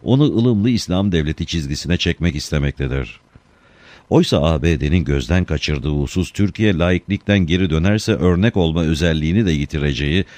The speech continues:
çünkü demokrasisini koruyamayacağı gerçeğidir. Ilımlı ya da sert bir İslam modelinin laikliğe aykırı olduğu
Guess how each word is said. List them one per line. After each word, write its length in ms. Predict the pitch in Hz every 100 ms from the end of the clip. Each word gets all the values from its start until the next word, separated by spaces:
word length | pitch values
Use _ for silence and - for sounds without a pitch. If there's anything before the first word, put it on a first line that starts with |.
| -
çünkü 300 | - 160 156
demokrasisini 720 | 95 107 110 110 101 95 123
koruyamayacağı 800 | - 92 82 92 113 85 71 76 71
gerçeğidir. 800 | 71 69 - 67 60 64 60 - _ _ _ _ _ - - _
Ilımlı 420 | - 147 156 143 156
ya 140 | 98
da 100 | 87
sert 320 | - 104 101
bir 100 | 95
İslam 400 | 82 - 67 85
modelinin 580 | 92 80 78 71 85 80
laikliğe 520 | 76 78 82 82 90
aykırı 360 | 78 82 - 95
olduğu 540 | 87 69 69 71 85